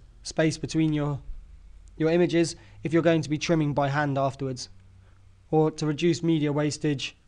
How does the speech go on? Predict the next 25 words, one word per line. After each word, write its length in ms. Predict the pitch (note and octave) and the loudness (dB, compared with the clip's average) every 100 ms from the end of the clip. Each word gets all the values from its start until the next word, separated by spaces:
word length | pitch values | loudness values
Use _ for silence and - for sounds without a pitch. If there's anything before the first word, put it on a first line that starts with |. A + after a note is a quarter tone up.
| _ _ _ - _ _ - - B3 - - - - | _ _ _ -20 _ _ -20 -20 -20 -20 -20 -20 -20
you 80 | - | -14
sometimes 340 | B2 C3 C3 B2 | -10 -8 -8 -10
can 160 | C3 | -10
go 100 | A#2+ | -8
lower. 360 | A#2 A2+ G#2+ A2+ - - - - - - - - - | -8 -8 -10 -14 -20 -20 -20 -20 -20 -20 -20 -20 -8
If 60 | |
you 80 | F#3+ | 0
mirror 360 | G#3 A#3+ G3+ D#3+ | 4 6 6 4
the, 320 | D3 D#3 E3 | 2 0 0
the 120 | E3 E3 | 0 2
image, 280 | F3+ F#3 F#3 | 2 0 -2
this 160 | E3 | -4
does 320 | - D#3+ C3 - - - | 0 -2 -2 -10 -20 -12
exactly 340 | D3+ D3+ C#3 | -4 -4 -4
what 160 | C#3+ C#3+ | -6 -6
you 120 | C3 | -6
think 240 | D3+ F#3 | -2 0
it 80 | F#3+ | 2
would. 180 | F3+ F3+ | 2 2
If 160 | F3+ E3+ | 0 -2
you 60 | |
watch 220 | F3+ C#3 | 0 0
the 80 | - | -4
preview 400 | B2+ D#3+ D3 D3+ | -2 0 2 0
here, 260 | D3+ D3+ | 0 -2